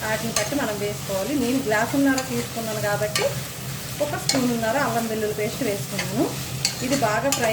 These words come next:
అయిన తర్వాత ఇప్పుడు మనం మిల్ మేకర్లు వేసుకుందామండి. పిండుకున్నాం కదా, ఈ పిండుకున్న మిల్ మేకర్లు అనమాట. ఇప్పుడు ఇవి వేసుకుందామండి. మనము గ్లాసున్నర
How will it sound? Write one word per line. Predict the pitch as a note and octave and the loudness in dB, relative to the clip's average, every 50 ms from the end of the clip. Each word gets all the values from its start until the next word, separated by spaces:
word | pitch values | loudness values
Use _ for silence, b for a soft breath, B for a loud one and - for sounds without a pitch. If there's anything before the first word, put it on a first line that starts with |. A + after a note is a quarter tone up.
| A3+ | 2
అయిన | A3+ A3+ A3+ G#3 A3+ | 0 -2 -2 -2 -2
తర్వాత | G#3 G#3 A3+ C#4 C#4 - | 0 0 0 0 -2 -4
ఇప్పుడు | - - C#4+ C#4+ C4+ | -2 0 2 2 2
మనం | - - C#4 G4 A#4+ G4 | 2 2 2 2 4 4
మిల్ | C#4+ B3+ A#3+ A#3+ A#3+ | 4 4 4 4 2
మేకర్లు | A#3 G#3+ G3+ G#3 - G3 F#3+ | 2 0 0 -2 -4 -2 -2
వేసుకుందామండి. | F#3+ F#3 - - - F3+ F3+ E3+ F3 F3 E3+ E3+ F#3+ B3+ F4+ B4 - - - - - - - - - - - - | -2 -4 -4 -4 -6 -6 -6 -6 -6 -6 -4 -4 -2 -2 -2 -2 -4 -6 -8 -8 -8 -8 -8 -8 -8 -6 0 4
పిండుకున్నాం | C4 C4 B3+ C4+ - B3+ B3 B3 A#3+ A#3+ A#3+ | 6 6 6 6 4 4 4 4 2 2 2
కదా, | B3 C4 - C#5+ - - C#4 | 2 2 0 -2 -2 0 0
ఈ | C4+ C4 - | 0 0 2
పిండుకున్న | - B3 A#3+ B3 C4 - A#3+ C4 F4 G#4 | 2 2 2 2 2 2 4 4 4 4
మిల్ | F4+ A#3 A3+ A#3 A#3 | 4 2 2 2 2
మేకర్లు | A3+ A3 A3 A3 G#3+ G#3 G#3+ | 2 2 2 0 0 0 0
అనమాట. | G#3 G#3 G#3+ A3+ A3+ - G#4 C#5 - - - C4+ | 0 0 -2 -2 -2 -2 -4 -6 -6 -6 -2 -2
ఇప్పుడు | C4+ - - F#4+ A4 E4 | -2 -2 0 -2 0 0
ఇవి | A3+ A#3 G#3+ | 2 2 0
వేసుకుందామండి. | G#3 G#3 - - G3 F3+ E3+ F3 E3+ F3 E3+ F#3+ B3 F#4 C5 - - - - - - - - - - - - - - - - - - - - - - - - - - - - - - - - - - - - - - - - - - - - - - - C3 C3+ - - - - - - - - - - - - A#3+ A#3+ | 0 -2 -4 -6 -6 -4 -4 -4 -4 -4 -4 -2 -2 -2 -2 -4 -6 -10 -12 -12 -12 -12 -10 -10 -10 -10 -10 -10 -8 -8 -8 -8 -8 -8 -8 -8 -8 -8 -6 -6 -8 -8 -8 -4 -2 -2 -2 -2 -4 -8 -8 -8 -8 -8 -10 -10 -8 -8 -8 -8 -8 -8 -8 -8 -8 -8 -8 -4 -4 -4 -4 -4 -6 -8 -6 -4 -2 0
మనము | A#3 A#3 C4+ E4+ G4 - - | 2 4 4 4 4 2 2
గ్లాసున్నర | A#3 A#3 A3+ A#3+ A#3+ - C#4 C4+ C4 A3+ | 4 4 4 2 2 4 6 6 6 4